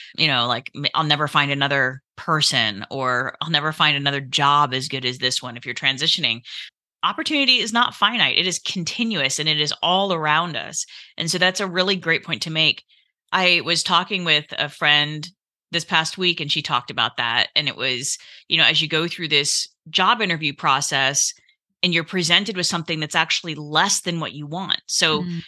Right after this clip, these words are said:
Speaker 1: not that you didn't get the job, but worse, you're being offered something that is a lesser role that you were in, pays less than you were making in your last gig, has less potential opportunity, but you feel like it's the last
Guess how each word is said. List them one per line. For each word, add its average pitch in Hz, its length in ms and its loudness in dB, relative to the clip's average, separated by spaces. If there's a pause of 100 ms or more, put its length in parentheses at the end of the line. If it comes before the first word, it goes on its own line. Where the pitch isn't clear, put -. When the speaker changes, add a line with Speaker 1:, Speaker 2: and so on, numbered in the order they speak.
Speaker 1:
not 220 220 2
that 233 160 2
you 226 80 2
didn't 254 260 -2
get 180 140 -2
the 151 60 -6
job, 139 340 0
but 160 120 0 (580)
worse, 214 560 2
you're 196 160 -4
being 208 220 0
offered 220 500 -2
something - 560 -6 (420)
that 185 120 0
is 165 500 2 (260)
a 165 60 -2
lesser 233 760 0 (380)
role 202 320 0
that 240 140 0
you 226 120 -2
were 220 120 -2
in, 165 600 -4
pays 220 420 0
less 190 600 -2 (240)
than 208 420 2 (240)
you 202 240 0
were 208 120 0
making 202 360 2
in 202 100 4
your 202 120 -2
last 185 380 0
gig, 156 360 0 (280)
has 180 240 0
less 202 400 2
potential 196 560 -2
opportunity, 190 760 -2 (300)
but 208 140 0
you 240 80 -4
feel 262 200 -2
like 233 220 0
it's - 220 -2
the 196 120 0
last 202 540 0